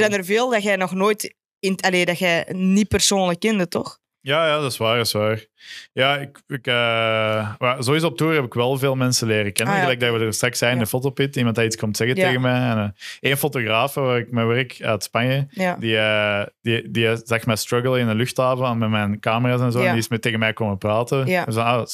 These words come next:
Speaker 2: lukt het?
Speaker 1: Ja.
Speaker 2: En zo ook die leren kennen. En ik
Speaker 1: Ah,
Speaker 2: heb die
Speaker 1: oké.
Speaker 2: een paar jobs al gegeven,
Speaker 1: Oké.
Speaker 2: eh, van, met mijn bands.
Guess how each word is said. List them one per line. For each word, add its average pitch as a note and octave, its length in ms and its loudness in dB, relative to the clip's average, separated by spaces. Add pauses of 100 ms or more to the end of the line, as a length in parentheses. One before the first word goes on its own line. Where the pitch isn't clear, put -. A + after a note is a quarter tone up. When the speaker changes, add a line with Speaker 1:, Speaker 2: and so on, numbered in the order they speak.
(100)
Speaker 2:
lukt C3 200 0
het? E3+ 200 -2
Speaker 1:
Ja. F#3 340 -2
Speaker 2:
En A2+ 100 -2
zo A#2 80 2
ook C3 60 0
die C3 100 0
leren A#2+ 220 0
kennen. A#2+ 280 0
En A2 80 0
ik A#2 40 0
Speaker 1:
Ah, A#2+ 60 -2
Speaker 2:
heb B2 100 0
die A2+ 100 0
Speaker 1:
oké. G#2 80 -2
Speaker 2:
een A#2+ 80 2
paar A2+ 100 0
jobs A2+ 220 -4
al A#2 80 2
gegeven, G2+ 600 0
Speaker 1:
Oké. B2 220 -2
Speaker 2:
eh, G#2 180 0
van, A2 220 -4
met A2 100 0
mijn G#2 180 0
bands. G#2 380 0